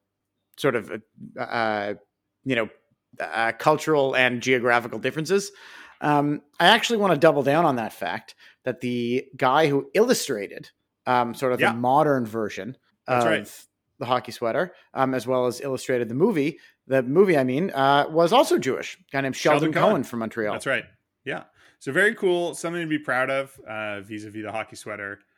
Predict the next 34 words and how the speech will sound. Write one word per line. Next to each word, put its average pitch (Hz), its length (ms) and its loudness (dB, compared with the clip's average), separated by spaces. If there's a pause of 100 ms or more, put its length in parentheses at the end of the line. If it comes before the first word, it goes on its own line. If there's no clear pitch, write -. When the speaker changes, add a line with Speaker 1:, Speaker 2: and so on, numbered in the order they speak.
(140)
Speaker 2:
The 104 80 -18
most 107 240 -12
famous 110 340 -8
story 104 640 -8
about, 98 520 -14 (440)
uh, 95 260 -16
sportswear, 143 1080 -12 (280)
I'm 139 100 -18
gonna 160 160 -12
say. 175 300 -10 (200)
Uh, 131 40 -8
I'm 127 280 -6
gonna 135 120 -8
go 139 140 -4
out 139 140 0
on 131 160 -4
a 123 60 0
limb 131 140 -8
and 123 120 -14
say 135 200 -8
that. 175 300 -10 (120)
Um, 107 580 -14 (340)
Speaker 1:
Oh, 190 100 6
that's 202 240 4
Speaker 2:
yeah, 427 60 6
Speaker 1:
a - 20 6
good - 80 4
Speaker 2:
I - 40 -2
mean, 135 40 -6
Speaker 1:
question. 175 300 2
Speaker 2:
I 127 40 -2
Speaker 1:
What 135 120 2
are 156 40 0
the, 139 160 -2